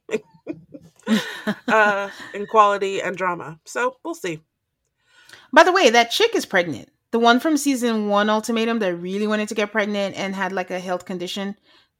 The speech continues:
Speaker 2: The one who got married early 'cause her boyfriend was in the military.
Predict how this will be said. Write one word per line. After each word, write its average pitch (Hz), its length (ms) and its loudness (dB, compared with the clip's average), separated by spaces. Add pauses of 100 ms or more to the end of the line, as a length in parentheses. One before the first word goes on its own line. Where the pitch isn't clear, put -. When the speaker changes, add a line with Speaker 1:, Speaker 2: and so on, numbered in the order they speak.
(100)
Speaker 2:
The 208 80 2
one 208 100 4
who 202 80 -2
got 196 160 2
married 180 320 -2
early 185 680 -6
'cause 185 160 -10
her 170 680 -6 (120)
boyfriend 180 400 -4
was 175 160 -8
in 180 60 -8
the 170 60 -6
military. 247 680 -4